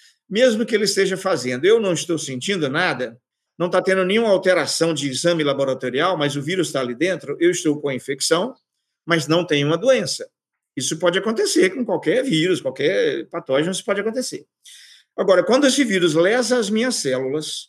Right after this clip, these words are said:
ou o meu sistema imunológico desencadeia um tipo de resposta que gera sinais e sintomas ou alterações de funcionamento de órgãos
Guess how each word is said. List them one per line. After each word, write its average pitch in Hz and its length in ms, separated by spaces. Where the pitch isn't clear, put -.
ou 269 200
o 277 60
meu 240 160
sistema 214 380
imunológico 180 520
desencadeia 170 540
um 180 40
tipo 247 220
de 247 120
resposta 143 800
que 220 160
gera 233 400
sinais 147 500
e 127 80
sintomas 147 680
ou 240 120
alterações 190 920
de 175 80
funcionamento 151 580
de 117 140
órgãos 143 640